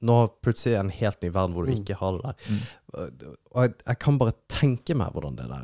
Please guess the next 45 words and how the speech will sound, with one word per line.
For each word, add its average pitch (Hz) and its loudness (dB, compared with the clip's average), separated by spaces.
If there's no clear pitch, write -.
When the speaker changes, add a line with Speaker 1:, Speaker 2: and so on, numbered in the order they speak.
Speaker 1:
er. 95 -10
Ehm, 104 2
ja, 120 4
det, 120 6
det, 120 2
det 117 -2
må 135 6
være 107 4
helt - -4
vanvittig. 90 -2
Speaker 3:
Du, 160 6
Speaker 1:
Og 170 8
Speaker 3:
den, 180 4
å, 151 -2
unnskyld. 110 -4
Speaker 1:
Nei. 139 -2
Speaker 3:
Eh, 151 8
det, 151 2
det 160 4
du 139 4
snakket 131 0
om 104 4
i - 2
stad, 95 2
for 107 -2
du, 110 2
du 104 -2
nevnte 101 0
at, 87 -6
eh, 95 -6
du 104 -2
på 101 -4
en 104 2
måte 98 -2
var 95 0
litt, - -6
i, 113 -4
i, - -6
kanskje 101 -4
ikke 92 -2
redd, 95 0
men 85 -6
jeg 90 -4
vet 82 -8
ikke 90 -12